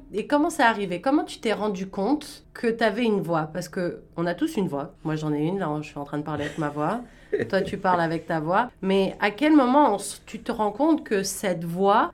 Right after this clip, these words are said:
Speaker 1: avec laquelle tu parles depuis toujours, en fait, tu peux chanter avec et le faire plutôt bien, en fait ? Comment ça arrive dans ta vie, ça ?
Speaker 2: Ça arrive que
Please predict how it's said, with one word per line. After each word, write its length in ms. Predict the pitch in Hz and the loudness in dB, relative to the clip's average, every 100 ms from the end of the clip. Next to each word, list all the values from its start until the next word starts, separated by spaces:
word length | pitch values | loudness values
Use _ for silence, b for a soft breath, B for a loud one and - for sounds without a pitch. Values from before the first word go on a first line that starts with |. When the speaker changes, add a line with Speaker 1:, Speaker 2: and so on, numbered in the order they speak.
| - | -4
Speaker 1:
avec 220 | 175 185 | -4 -2
laquelle 420 | 190 180 196 175 | -2 0 -2 -2
tu 140 | - 170 | -8 -8
parles 320 | - 175 175 | 0 2 2
depuis 300 | 170 165 170 | -2 -6 -10
toujours, 640 | 170 180 160 220 302 302 - | -8 -6 -2 0 0 -2 -10
en 140 | 180 | -10
fait, 180 | 180 233 | -8 -10
tu 140 | - | -12
peux 160 | - 170 | -10 -8
chanter 500 | 165 - 262 254 294 | -4 -2 -2 0 0
avec 460 | 220 185 254 294 202 | 0 0 -2 -2 -6
et 100 | 170 185 | -8 -6
le 120 | 165 | -6
faire 280 | 160 220 226 | -4 -6 -6
plutôt 340 | - 170 170 | -12 -8 -6
bien, 200 | 160 156 | -4 -4
en 120 | 147 | -4
fait ? 180 | 131 143 | -6 -10
Comment 200 | - 269 | -6 -6
ça 160 | 311 196 | -4 -6
arrive 320 | 156 170 147 | -8 -10 -12
dans 140 | 143 139 | -12 -12
ta 160 | 139 | -12
vie, 120 | 135 | -14
ça ? 240 | 135 - 139 - | -16 -20 -20 -20
Speaker 2:
Ça 260 | 113 - 117 | -14 -6 -2
arrive 320 | 117 143 143 | 0 -2 -2
que 320 | 123 117 120 | 0 2 0